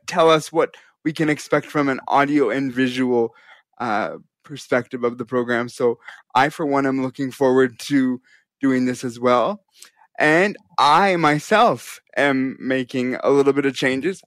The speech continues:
I'm not going anywhere on this program. However, I will be joining the, uh, morning program as their sports guy every day, Monday through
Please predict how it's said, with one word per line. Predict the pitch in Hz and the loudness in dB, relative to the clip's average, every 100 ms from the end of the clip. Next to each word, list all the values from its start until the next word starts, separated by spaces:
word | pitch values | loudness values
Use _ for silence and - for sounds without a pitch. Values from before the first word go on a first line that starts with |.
| - | -8
I'm | 123 | -4
not | 135 143 | -2 -2
going | 151 156 | -2 0
anywhere | 160 156 151 | 2 2 4
on | 147 135 | 2 0
this | - | -8
program. | - 120 113 92 135 180 - - _ | -6 -4 -4 -8 -10 -12 -20 -20 _
However, | 135 143 151 165 185 - | 2 4 4 2 0 -4
I | - 139 | 0 2
will | 147 | 2
be | 147 165 156 131 - _ _ _ _ _ _ _ _ _ | 0 -2 -2 -2 -6 _ _ _ _ _ _ _ _ _
joining | 143 147 151 160 151 135 _ - _ | _ -2 0 0 -2 -4 _ -20 _
the, | 135 147 151 143 | -2 0 2 4
uh, | 135 131 | 4 2
morning | 131 151 190 170 | 2 0 0 -2
program | 147 131 127 147 185 - | -2 -2 0 -2 -4 -2
as | 139 139 127 | 2 2 2
their | 135 127 123 _ - _ _ | 2 2 0 _ -20 _ _
sports | _ - 151 147 - | _ 2 2 2 0
guy | 131 107 143 180 - - - | 2 2 0 -4 -12 -10 0
every | 151 147 | 0 2
day, | 156 143 147 | 2 4 2
Monday | 165 127 127 139 | 0 -4 -4 -8
through | - 143 | -10 -10